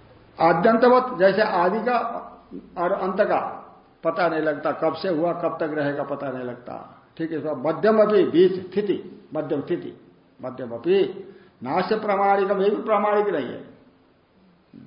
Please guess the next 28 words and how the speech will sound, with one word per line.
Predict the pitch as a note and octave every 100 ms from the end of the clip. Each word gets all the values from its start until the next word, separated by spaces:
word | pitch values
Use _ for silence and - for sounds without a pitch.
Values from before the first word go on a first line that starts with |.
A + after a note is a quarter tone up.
| - _ _ _ _ -
बीच | A#2+ C#3+ D3+
में | E3+
तो | E3+
संसार | D#3+ D3+ E3+ E3+
है, | C#3 F3+ C#3+ - -
निश्चय | C#3+ E3 D#3
नहीं | E3+
कर | E3
सकते, | - - - - - _ _ _
भ्रांति | D3 F#3+ G#3 B3+
में | C4
चल | C4+ D#4+
रहा | G#3+
है, | A#2 G2+ - _ _ _ -
जैसे | C#3 D3
स्वप्न | D#3 F#3 F3+
में | E3+ F3
चलता | F3+ C#3+ D#3+
रहेगा, | B2+ A#2 - - _ _ -
जगने | C3+ D#3+ D#3+
के | E3
बाद | E3
ही | F#3 E3+ - - _ _ B2
हटेगा | A#2+ B2 C3
वो, | F#3 - - - _ -
ऐसा | A1+ -
ही |
है। | G1+ -